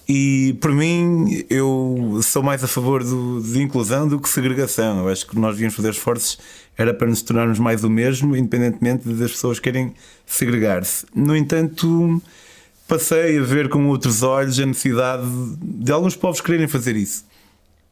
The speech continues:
E a guerra também é um bocado isso, nesse caso em específico, porque essa pessoa, é óbvio que ela está com, com os seus filtros todos impostos, mas nós também, em vários aspectos.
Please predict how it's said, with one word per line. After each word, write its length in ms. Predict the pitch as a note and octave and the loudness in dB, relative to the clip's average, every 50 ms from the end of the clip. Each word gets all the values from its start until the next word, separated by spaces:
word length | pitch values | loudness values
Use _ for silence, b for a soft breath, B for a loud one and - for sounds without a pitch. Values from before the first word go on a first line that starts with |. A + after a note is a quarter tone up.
| _ _ _ _ _ - - | _ _ _ _ _ -8 -2
E 100 | - C3 | 0 0
a 40 | C#3 | 2
guerra 280 | A#2 C#3+ D#3 D3 E3 D#3 | 2 0 2 2 0 0
também 320 | E3 D#3+ D#3+ D#3+ D#3+ D#3+ | 2 2 2 2 2 2
é 40 | E3 | 2
um 20 | D#3+ | 2
bocado 380 | D3+ E3 D#3+ D#3+ D#3 D#3+ F3+ | 0 0 0 0 2 2 2
isso, 240 | F#3 D#3+ - - - | 2 0 0 0 0
nesse 180 | C3 A#2+ - - | -2 -2 0 -2
caso 300 | E3 D3 C#3 B2 A#2 A#2+ | 0 0 0 0 0 -2
em 20 | |
específico, 520 | A#2+ - - - D#3 D3 C#3 - A#2+ A2 - | -2 -2 -2 -2 -2 -2 0 -2 -6 -6 -4
porque 320 | - A#2 G#2+ G#2 G#2 - B B B B B B B B B B B B B B B | -2 -2 -2 -2 -4 -8 B B B B B B B B B B B B B B B
essa 220 | E3+ F3+ E3+ E3 C3 | -2 -2 0 -2 -2
pessoa, 340 | - - D3+ B2 A#2 A#2+ | -2 0 0 2 2 2
é 40 | B2+ | 2
óbvio 260 | C3+ C#3+ D3+ C3+ C#3+ B2+ | 2 2 2 0 0 0
que 60 | C3 | 2
ela 140 | B2+ A#2+ A2+ | 0 2 0
está 220 | - - B2+ A#2 | 0 0 -2 -2
com, 380 | G#2+ - A2 G#2+ G#2 F#2+ F#2 F2+ F2+ F#2 B2 - - - _ _ _ _ | 0 0 0 0 2 0 -2 -4 -10 -12 -16 -18 -20 -20 _ _ _ _
com 140 | - G2 F2+ | -2 -2 -2
os 140 | F2+ - | -2 -2
seus 360 | - F2 E2+ E2 - - - - | -6 -8 -8 -8 -10 -12 -14 -14
filtros 360 | - - - G2+ F#2 - - - | -10 -4 -2 -2 -2 -2 -6 -4
todos 460 | - G2+ F#2+ F#2 F#2 - - - - - - | -2 0 0 -2 -4 -6 -12 -12 -12 -6 -2
impostos, 640 | F#2+ G2 F2+ - F#2+ G2 - - - - - - _ _ _ _ - | -2 0 2 2 0 0 -2 -4 -8 -12 -14 -16 _ _ _ _ -4
mas 160 | G2+ F2+ F#2 | -4 -2 -2
nós 120 | F2+ F2+ | -2 -2
também, 320 | - G2 F2 E2 F#2 A2 A#2+ | -2 -2 0 2 2 2 2
em 40 | |
vários 260 | G2+ F#2 E2+ F2 E2+ F#2 | 2 0 0 -2 -4 -6
aspectos. 480 | - - - F2 E2+ - - - - | -8 -4 -4 -4 -4 -4 -6 -14 -20